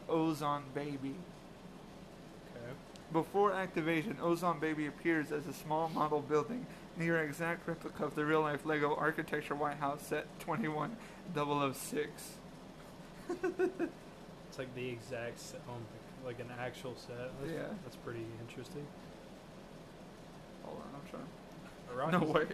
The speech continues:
Speaker 2: Araki's getting pretty creative, dude.
Speaker 1: Yeah. I don't, I don't know what they're gonna do for the next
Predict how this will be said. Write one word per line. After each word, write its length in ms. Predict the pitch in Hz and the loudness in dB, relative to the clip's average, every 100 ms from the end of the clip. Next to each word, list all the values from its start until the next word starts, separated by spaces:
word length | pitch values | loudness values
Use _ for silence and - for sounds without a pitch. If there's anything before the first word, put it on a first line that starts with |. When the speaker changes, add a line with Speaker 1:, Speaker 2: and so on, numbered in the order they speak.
| - - | -6 -2
Speaker 2:
Araki's 420 | 135 151 165 151 | 2 4 2 -2
getting 160 | 147 135 | -4 -2
pretty 220 | 139 123 - | -4 -6 -6
creative, 320 | 123 113 113 107 - | -6 -6 -6 -8 -8
dude. 100 | 117 117 | -6 -6
Speaker 1:
Yeah. 1200 | - - - - - - - - - - - - | -6 -8 -12 -12 -14 -14 -12 -12 -12 -12 -12 -8
I 40 | |
don't, 260 | 165 143 143 - - - | -6 -6 -10 -12 -14 -6
I 60 | 151 | -4
don't 200 | 147 139 | -4 -4
know 140 | 135 139 | -4 -4
what 80 | 143 - | -6 -6
they're 80 | 139 | -6
gonna 260 | 135 135 135 | -4 -6 -4
do 140 | 139 | -4
for 140 | 135 | -4
the 180 | 139 135 | -8 -6
next 320 | 135 - - | -6 -8 -10